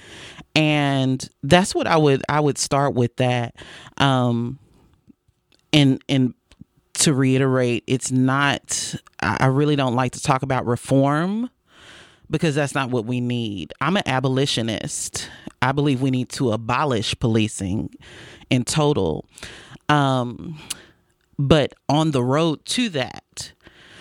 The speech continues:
there are changes that can be made that just haven't been made, um, that will help, you know, keep folks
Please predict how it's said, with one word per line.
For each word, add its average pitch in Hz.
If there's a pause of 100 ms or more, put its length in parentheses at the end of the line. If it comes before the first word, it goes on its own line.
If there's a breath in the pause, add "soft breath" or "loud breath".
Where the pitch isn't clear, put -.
(300 loud breath)
there 151
are 131
changes 131
that 117
can 120
be 117
made 117
that 123
just 131
haven't 135
been 113
made, 117 (560 loud breath)
um, 123 (680)
that 139
will 123 (720)
help, 151 (480)
you 143
know, 120
keep -
folks -